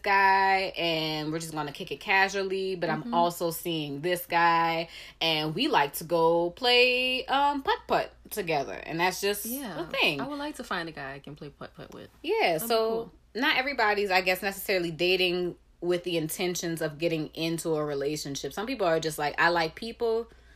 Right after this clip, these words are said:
Speaker 1: I'm not really serious right now. I just want to casually hang out with, um, whomever is of my interest at the
Speaker 2: Mm-hmm.
Speaker 1: moment." So
Speaker 2: And I think that's my problem. I think that I want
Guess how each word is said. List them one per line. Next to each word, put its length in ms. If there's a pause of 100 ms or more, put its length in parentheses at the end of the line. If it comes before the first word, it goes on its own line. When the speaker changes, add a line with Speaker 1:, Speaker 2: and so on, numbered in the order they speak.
(340)
Speaker 1:
I'm 160
not 200
really 180
serious 560
right 240
now. 600
I 300
just 420
want 400 (180)
to 480 (100)
casually 880
hang 320
out 320 (320)
with, 500 (320)
um, 280
whomever 520
is 400
of 220 (120)
my 200
interest 480
at 100
the 60
Speaker 2:
Mm-hmm. 140
Speaker 1:
moment." 460
So 360
Speaker 2:
And 120
I 80
think 240
that's 200
my 140
problem. 440
I 80
think 480
that 300 (280)
I 300 (220)
want 400